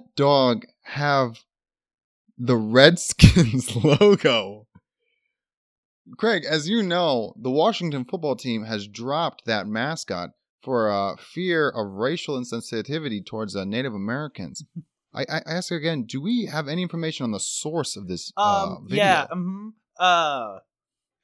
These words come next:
Speaker 2: uh, I, I am getting word from, uh,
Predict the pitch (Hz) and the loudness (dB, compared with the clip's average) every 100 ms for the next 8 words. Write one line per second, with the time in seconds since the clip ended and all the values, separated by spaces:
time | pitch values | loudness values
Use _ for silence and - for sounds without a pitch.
0 | _ _ 160 160 151 165 170 180 180 180 | _ _ -2 0 2 2 4 4 4 2
1 | 175 175 185 208 220 170 170 180 214 240 | 0 -2 -2 -2 -2 -2 0 0 0 -4
2 | _ _ - 202 185 175 165 147 135 127 | _ _ -12 -2 2 4 2 0 -6 -14
3 | 127 _ 147 135 123 113 101 | -18 _ -6 -4 -4 -6 -10